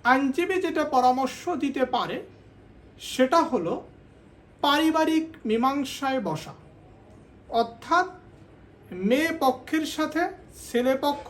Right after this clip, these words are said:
হিসেবে পারিবারিকভাবে বসা। এটাতেও যদি কাজ না হয়, এটাতেও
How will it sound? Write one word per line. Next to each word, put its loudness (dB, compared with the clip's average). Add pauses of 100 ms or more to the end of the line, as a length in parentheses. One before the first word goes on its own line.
(140)
হিসেবে 0 (720)
পারিবারিকভাবে 2 (120)
বসা। -6 (960)
এটাতেও 4
যদি 4 (200)
কাজ 2 (440)
না 6 (120)
হয়, -12 (800)
এটাতেও 2